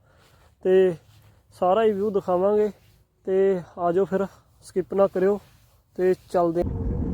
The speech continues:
ਹਾਂਜੀ, ਸਤਿ ਸ਼੍ਰੀ ਅਕਾਲ ਜੀ ਸਾਰਿਆਂ ਨੂੰ। ਤੇ ਆਪਾਂ ਅੱਜ ਚੱਲੇ ਹਾਂ ਸੇਠਰ ਦੇ ਘਰੇ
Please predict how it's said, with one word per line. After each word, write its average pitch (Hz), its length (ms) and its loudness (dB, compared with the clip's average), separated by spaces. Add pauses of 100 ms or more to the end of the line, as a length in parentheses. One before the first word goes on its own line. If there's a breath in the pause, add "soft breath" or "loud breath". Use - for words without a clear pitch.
(420)
ਹਾਂਜੀ, 190 340 2
ਸਤਿ 180 180 0
ਸ਼੍ਰੀ 196 240 0
ਅਕਾਲ - 260 4
ਜੀ 185 100 4
ਸਾਰਿਆਂ - 300 4
ਨੂੰ। - 140 2 (720)
ਤੇ 180 160 6
ਆਪਾਂ 185 240 4
ਅੱਜ 180 180 4
ਚੱਲੇ 185 280 6
ਹਾਂ - 100 6
ਸੇਠਰ - 340 2
ਦੇ - 120 4
ਘਰੇ - 240 4